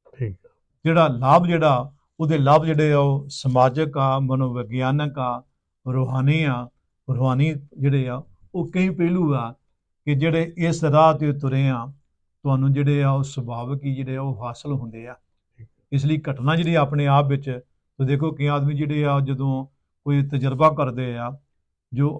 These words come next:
Speaker 2: ਅਸਫਲ ਹੋ ਜਾਂਦੇ ਆ, ਤਾਂ ਉਹ ਨਿਰਾਸ਼ ਨਹੀਂ ਹੁੰਦੇ, ਬਲਕਿ ਇਹ ਸੋਚ ਕੇ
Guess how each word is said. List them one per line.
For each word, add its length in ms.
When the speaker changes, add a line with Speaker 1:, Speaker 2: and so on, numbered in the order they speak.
Speaker 2:
ਅਸਫਲ 380
ਹੋ 100
ਜਾਂਦੇ 380
ਆ, 120
ਤਾਂ 80
ਉਹ 200
ਨਿਰਾਸ਼ 520
ਨਹੀਂ 120
ਹੁੰਦੇ, 320
ਬਲਕਿ 260
ਇਹ 120
ਸੋਚ 260
ਕੇ 380